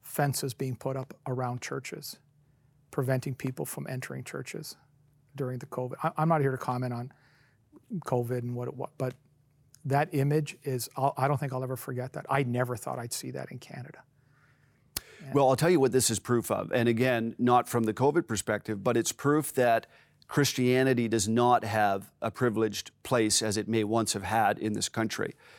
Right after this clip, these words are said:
Speaker 2: So for people who think that, "Oh, well, you know, Canada, you know, it's a Christian nation, blah, blah, blah," those protections are, are eroding.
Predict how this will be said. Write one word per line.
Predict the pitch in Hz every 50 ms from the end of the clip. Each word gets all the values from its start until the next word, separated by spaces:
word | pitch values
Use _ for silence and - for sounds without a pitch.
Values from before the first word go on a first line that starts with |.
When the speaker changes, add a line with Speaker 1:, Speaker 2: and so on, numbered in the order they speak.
| - _
Speaker 2:
So | - - 123 113
for | - 120
people | 95 131 135 - - 135 113
who | 120 120
think | 107 - 127 117 113 - -
that, | 120 113 110 110 - - - - - -
"Oh, | 131 147 147 143
well, | 135 120 123 120 117 120
you | 113 110
know, | 113 110 110
Canada, | 107 - 107 101 104 104 104 101 101 101 101 101 104 107
you | - 110
know, | 107 104
it's | 107 - -
a |
Christian | - 113 101 - - 110
nation, | 110 117 120 120 113 - - 117 110 110
blah, | 107 98 98
blah, | - 104 101
blah," | 98 - 104 101 101 104 - - - - - _ _
those | - 143 160
protections | - - 202 - - 175 - - - 143 127 120 107 -
are, | - - 110 104 104 101 104 - -
are | 107 107 107
eroding. | 104 104 110 113 120 127 113 98 - -